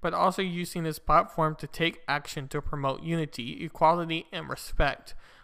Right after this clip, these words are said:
We are commuting, commu-, continuing to evaluate the circumstances and will take appropriate action. We take these matters very seriously and are committed to continuing to have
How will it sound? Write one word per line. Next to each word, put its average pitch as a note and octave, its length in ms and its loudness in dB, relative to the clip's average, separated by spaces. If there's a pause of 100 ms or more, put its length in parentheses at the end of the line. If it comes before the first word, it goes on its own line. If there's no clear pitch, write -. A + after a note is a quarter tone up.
(100)
We F#3+ 120 4
are G3+ 80 6
commuting, G3+ 640 -2 (280)
commu-, F#3+ 400 -2 (260)
continuing A3+ 640 -2
to F#3 180 0
evaluate D#3 580 2
the D3+ 80 -12
circumstances D3+ 880 -4 (380)
and F3 180 2
will F3 140 4
take F3 260 -2
appropriate F#3+ 640 2
action. D3 500 -4 (240)
We E3+ 140 0
take G3 300 0
these G3+ 220 -4
matters E3 400 2
very F3+ 260 2
seriously D3+ 640 -2
and D#3 100 -2
are D3+ 100 2
committed E3 540 -2
to F3 100 -4
continuing G3 680 -4
to E3+ 120 -4
have D#3 380 2